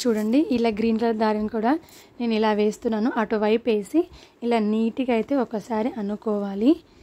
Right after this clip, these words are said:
ఇప్పుడు చూడండి, gold colour దారం ఇలా ఎ-, రెండు వరుసలు పెట్టి ఎక్కించుకున్నాం కదా, ఇలా ఒక మధ్యలో నుంచి ఆ దారంని అటు సైడ్కి సూది ద్వారా తీసుకొచ్చి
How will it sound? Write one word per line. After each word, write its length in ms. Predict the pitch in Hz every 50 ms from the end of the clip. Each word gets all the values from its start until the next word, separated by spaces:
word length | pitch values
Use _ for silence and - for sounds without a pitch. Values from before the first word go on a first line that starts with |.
| - - - - - - 233
ఇప్పుడు 200 | - - 240 220 -
చూడండి, 300 | - 233 220 214 214 262 269 247
gold 240 | 208 220 214 214 226 240
colour 200 | 254 240 247 226
దారం 260 | 214 214 214 214 214 220 220
ఇలా 140 | 214 220 220 220 - 233
ఎ-, 160 | 214 - - - - - - - - - - -
రెండు 180 | 240 226 226 226 214
వరుసలు 280 | 220 214 202 - 254 247 254
పెట్టి 180 | 226 - - 247
ఎక్కించుకున్నాం 540 | 220 - 233 226 - - - 226 214 208 208 208
కదా, 160 | 220 208 233 294 339 - - - - - _ _ - 240
ఇలా 160 | 226 220 233 277 311 254
ఒక 140 | - - 240 226 214
మధ్యలో 340 | 214 202 196 214 240 233 240 240 240 226
నుంచి 320 | 214 214 208 - - 311 403 494 - _ _ - 247
ఆ 40 | 233 226 208
దారంని 420 | 226 220 214 208 220 214 226 269 - - - 233
అటు 140 | 214 - -
సైడ్కి 400 | - 226 220 214 226 214 - 320 320 - - - - - - _ - -
సూది 240 | - 277 247 240 254 233
ద్వారా 180 | 233 226 226 226 226 226
తీసుకొచ్చి 560 | 214 196 - - - 202 - - - 277 294